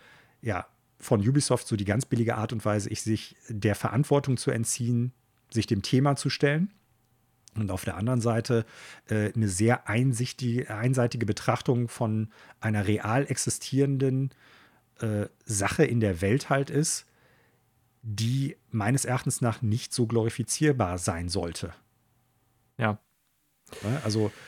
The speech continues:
Speaker 1: das ist zumindest im Trailer so rübergekommen und das fand ich halt doch sehr erschreckend. Und
Speaker 2: Ja.
Speaker 1: das fand ich halt nicht, äh, besonders toll. Das Spiel kann sein, dass das super gut wird, wobei ich eher den Eindruck hab, die, äh, gehen wieder weiter weg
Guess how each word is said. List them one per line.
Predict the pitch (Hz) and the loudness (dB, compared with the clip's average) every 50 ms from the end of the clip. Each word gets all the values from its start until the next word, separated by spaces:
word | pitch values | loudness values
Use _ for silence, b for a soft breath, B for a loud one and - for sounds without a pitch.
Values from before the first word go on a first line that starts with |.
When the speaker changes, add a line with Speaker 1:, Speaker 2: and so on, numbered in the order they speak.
| B B B B B B B - | B B B B B B B -4
Speaker 1:
das | 117 113 127 135 - 143 | 2 4 4 4 4 2
ist | 143 - - - - - _ _ | 2 2 2 0 -2 -6 _ _
zumindest | - - 127 131 160 196 - - | 0 4 6 8 8 8 6 6
im | 147 - | 2 0
Trailer | - - 147 147 147 135 | 4 4 6 6 6 6
so | 117 110 | 4 4
rübergekommen | 98 135 160 170 143 143 - - 147 143 127 | 2 2 2 2 2 2 2 2 0 0 2
und | 113 | 0
das | 110 - | -2 -2
fand | - - 123 127 | -2 -2 -2 -2
ich | 127 - | 0 0
halt | - 117 113 - | -2 -2 -2 -2
doch | 117 - | -4 -2
sehr | - 110 110 113 | 0 0 -2 0
erschreckend. | 104 - - - - - 82 - - _ _ _ _ _ | -2 -4 -4 -4 -6 -6 -12 -14 -18 _ _ _ _ _
Und | - 131 | -2 0
Speaker 2:
Ja. | 120 113 | 0 2
Speaker 1:
das | 104 98 - | 0 -2 -2
fand | - 117 98 104 | -2 -2 -2 -2
ich | 98 - | -2 -2
halt | 110 98 98 - 110 | -2 -4 -2 -2 -4
nicht, | 110 - - - - - | -4 -4 -4 -8 -8 -6
äh, | 117 120 113 | -4 -4 -2
besonders | 113 107 113 107 101 98 - - | 0 0 0 0 0 -2 -4 -4
toll. | - 98 82 80 B B B B B B B B - | -2 -4 -4 -4 B B B B B B B B 0
Das | 117 - | 0 0
Spiel | - - 139 180 202 - | 2 2 4 4 4 6
kann | - 165 156 160 | 4 4 4 4
sein, | 147 147 143 151 | 4 4 4 4
dass | 151 131 - | 4 2 2
das | - 113 101 | 0 0 2
super | 113 127 - - 120 | 0 2 2 2 2
gut | 107 123 160 - - | 4 2 0 0 2
wird, | 165 160 - - | 0 0 2 0
wobei | 123 110 120 113 | 0 2 2 2
ich | 110 - 113 | 0 0 0
eher | 127 | 0
den | 113 113 113 | 0 0 0
Eindruck | 104 113 120 120 117 - - | 0 0 0 0 0 2 0
hab, | 117 110 - - | 0 0 0 -4
die, | 113 110 113 113 120 B B B B B B B B B - | -2 0 0 0 0 B B B B B B B B B -2
äh, | 117 117 107 110 110 | 0 0 2 0 2
gehen | 110 104 120 117 113 104 - _ - | 4 4 6 6 6 4 0 _ -8
wieder | 104 95 113 139 147 151 135 117 107 | -6 -2 0 4 4 4 4 6 4
weiter | 110 120 151 - - 135 123 110 | 4 4 4 4 4 2 4 4
weg | 123 127 - - - | 2 0 0 -4 -8